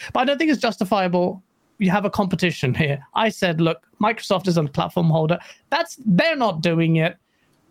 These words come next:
Why is PlayStation kinda leading it?" Portrock, you mentioned correctly that actually it wasn't PlayStation leading it. Portrock, 'cause since me and you were going at it and people may not be following us on Twitter, t-, uh, tell me, where am I wrong on this? Like, w-,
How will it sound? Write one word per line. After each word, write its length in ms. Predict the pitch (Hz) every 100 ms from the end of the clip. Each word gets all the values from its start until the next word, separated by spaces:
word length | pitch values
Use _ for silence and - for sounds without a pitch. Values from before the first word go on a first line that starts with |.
| _ _ _ _ _ _
Why 240 | 233 247 262
is 120 | 220
PlayStation 720 | - 214 185 185 - 165 - _ _ _
kinda 260 | - 214 185
leading 420 | 185 190 165 151
it?" 180 | - - _ _ _
Portrock, 380 | 190 185 175 185
you 100 | 185
mentioned 420 | 170 156 175 160
correctly 460 | - 226 - 151 143
that 280 | 165 - - -
actually 500 | - - 165 147 - _
it 40 | 269
wasn't 280 | 294 240
PlayStation 400 | 185 170 170 147
leading 240 | 147 139 139
it. 100 | 147 - -
Portrock, 340 | - 370 320 269 _ _
'cause 160 | 277 240
since 580 | 320 226 - - - -
me 160 | 214 214
and 100 | 190
you 140 | 220
were 80 | 208
going 220 | 170 165
at 160 | 160 160
it 80 | 175
and 160 | 165
people 220 | 151 170 156
may 140 | 156
not 160 | 156 139
be 180 | 147 147
following 340 | - 165 151
us 100 | 147
on 100 | 156
Twitter, 360 | - 170 165 170 _ _ _ _ _ _
t-, 80 | -
uh, 120 | - 240 -
tell 160 | 262 254
me, 140 | 160
where 200 | 175 285
am 100 | 330
I 80 | 330
wrong 300 | 285 285 247
on 120 | 202 143
this? 280 | 139 131
Like, 220 | 208 185 180
w-, 300 | 202 214 247